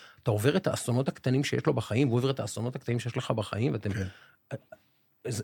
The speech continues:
Speaker 1: זה מייצר ברית. אז בסוף נפרדים, אוקיי? כי מחליטים שכל אחד במקומו.
Speaker 2: היה פרידה קשה? היה
Speaker 1: לא,
Speaker 2: כזה?
Speaker 1: ממש לא, ממש לא, ממש לא. דיברנו על זה מאה שנה, דיברנו על זה שלוש, ארבע שנים לדעתי.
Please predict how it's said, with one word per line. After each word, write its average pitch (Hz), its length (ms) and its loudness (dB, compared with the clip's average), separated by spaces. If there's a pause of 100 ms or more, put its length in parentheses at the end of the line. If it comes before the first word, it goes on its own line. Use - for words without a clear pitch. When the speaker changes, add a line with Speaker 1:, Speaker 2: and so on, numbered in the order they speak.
Speaker 1:
זה 120 140 0
מייצר 107 400 2
ברית. 151 400 2 (500)
אז 123 80 4
בסוף 135 460 2
נפרדים, 127 420 2 (540)
אוקיי? 165 380 0
כי - 100 -6
מחליטים 123 400 0
שכל 135 800 2
אחד 220 300 4
במקומו. 135 320 6
Speaker 2:
היה - 100 8
פרידה 196 120 6
קשה? 139 420 6
היה 120 200 8
Speaker 1:
לא, 190 120 12
Speaker 2:
כזה? 233 100 10
Speaker 1:
ממש 175 460 2
לא, 139 80 -2
ממש 135 340 -4
לא, 127 140 -4
ממש 135 240 -8
לא. 107 60 -12 (340)
דיברנו 175 360 8
על 156 80 4
זה 135 120 2
מאה 147 180 0
שנה, 131 500 0 (340)
דיברנו 190 280 4
על 262 60 4
זה 113 240 4
שלוש, 123 360 2
ארבע 104 140 -4
שנים 98 240 -10
לדעתי. - 400 -12